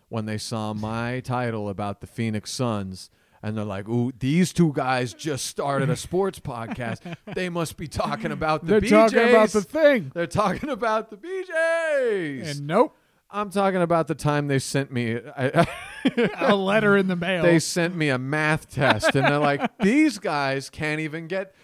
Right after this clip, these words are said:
Speaker 1: they hit lightning in a
Speaker 2: I'm,
Speaker 1: bottle, and they can't even get this right."
Speaker 2: I'm here for B Js, not math.
Speaker 1: How could you mess this up?
Speaker 2: <laughs>
Speaker 1: So it's like, the,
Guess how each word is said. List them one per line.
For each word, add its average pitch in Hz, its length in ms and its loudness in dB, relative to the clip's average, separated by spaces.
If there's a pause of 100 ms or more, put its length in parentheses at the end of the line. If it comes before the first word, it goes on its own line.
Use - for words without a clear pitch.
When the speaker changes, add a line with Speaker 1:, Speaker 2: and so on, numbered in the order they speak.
(200)
Speaker 1:
they 233 160 0
hit 269 180 -2
lightning 277 400 -4
in 269 100 2
a 262 40 6
Speaker 2:
I'm, 220 120 2
Speaker 1:
bottle, 277 380 8
and 233 80 -8
they 240 120 -4
can't 247 260 -2
even 269 160 -6
get 285 220 -8
this 359 260 -16
right." 202 240 -2
Speaker 2:
I'm 240 200 2
here 277 240 8
for 277 120 -2
B 349 260 4
Js, 254 360 4
not 247 180 -4
math. 214 600 0
Speaker 1:
How 254 320 4
could 247 300 -2
you 214 160 0
mess 156 360 6
this 139 320 2
up? 123 400 2
Speaker 2:
<laughs> 190 100 -12 (1600)
Speaker 1:
So 151 200 0
it's 151 120 -4
like, 156 180 -6
the, 160 120 -12